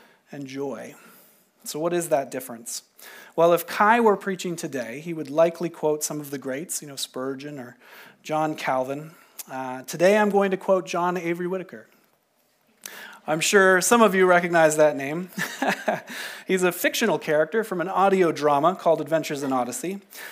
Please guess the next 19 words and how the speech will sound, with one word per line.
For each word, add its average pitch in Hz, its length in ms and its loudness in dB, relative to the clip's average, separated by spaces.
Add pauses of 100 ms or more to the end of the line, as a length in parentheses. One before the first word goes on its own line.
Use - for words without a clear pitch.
(120)
And 180 160 2
in 196 80 4
the 185 120 2
episode 233 600 2
Count 220 340 -2
It 208 160 0
All 180 240 4
Joy, 160 580 4
Mister 226 360 0
Whitaker 196 480 0
is 175 120 -2
in 170 120 0
the 165 80 -4
midst 208 320 -2
of 185 100 -4
a 165 40 -8
conversation 170 840 -6
with 143 300 -6
Erica, 175 560 -4